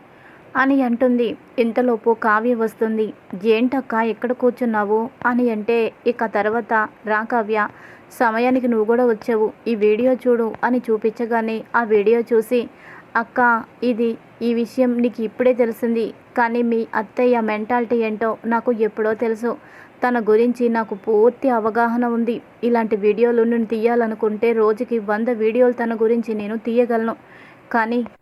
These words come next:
ఆవిడ అలాంటి మనిషి అని ఇంట్లో దాదాపు అందరికీ తెలుసు, ధాన్యలక్ష్మి అత్తయ్యకు తప్ప. ఆవిడంతటా ఆవిడే తెలుసుకోవాలని నేను ఇలాంటి ప్రయత్నం చేయలేదు. పోనీలే, నువ్వైనా చేసావు కదా,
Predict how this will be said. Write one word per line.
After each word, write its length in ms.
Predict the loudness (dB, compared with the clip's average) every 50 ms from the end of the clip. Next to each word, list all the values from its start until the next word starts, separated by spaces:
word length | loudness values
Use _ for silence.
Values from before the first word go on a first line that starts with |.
| _ -20 -20 -20 -20 -20 -20 -20 -20 -20 -20 -20 -12 -4 -2
ఆవిడ 260 | 0 2 2 2 2 2
అలాంటి 400 | 2 2 2 2 0 0 0 0
మనిషి 340 | 0 0 0 0 -2 0 0
అని 160 | 0 2 0 0 -4 -8 -6 -2
ఇంట్లో 300 | -2 -2 0 0 0 0 2
దాదాపు 500 | 2 2 2 2 2 2 0 0 0 0
అందరికీ 480 | 0 0 0 0 -2 -2 -2 -2 -4 -2
తెలుసు, 380 | 0 0 -2 -2 -2 -4 -4 -4 -6 -10 -12 -12
ధాన్యలక్ష్మి 800 | -6 -2 0 0 0 0 0 0 0 0 0 0 0 0 0 0 0
అత్తయ్యకు 580 | -2 -2 -4 -4 -2 0 0 0 0 -2 -4
తప్ప. 300 | -4 -2 -4 -4 -4 -2 -2 -2 -2 -2 -6 -16 _ -20 -10 -4 0
ఆవిడంతటా 720 | 2 2 4 4 4 4 2 2 0 0 -2 -2 0 2 4
ఆవిడే 340 | 4 4 2 2 2 0 0
తెలుసుకోవాలని 880 | 0 2 2 2 0 0 0 0 0 2 2 2 2 0 0 -2 -4 -6 -8 -10 -6
నేను 200 | -4 -2 -2 -2
ఇలాంటి 320 | -2 -2 -2 -2 -4 -6
ప్రయత్నం 460 | -6 -2 -2 -2 0 -2 -2 -4 -2 -2
చేయలేదు. 480 | -2 -2 -2 -2 0 0 0 0 0 -2 -2 -6 -20 -12 -4
పోనీలే, 440 | 0 0 2 2 2 2 2 0 -2 -4 -8 -10
నువ్వైనా 400 | -10 -8 -6 -4 -2 -2 -2 -2
చేసావు 460 | -2 -2 -4 -4 -2 -2 -2 -2 -2
కదా, 260 | -2 -2 -2 -2 -2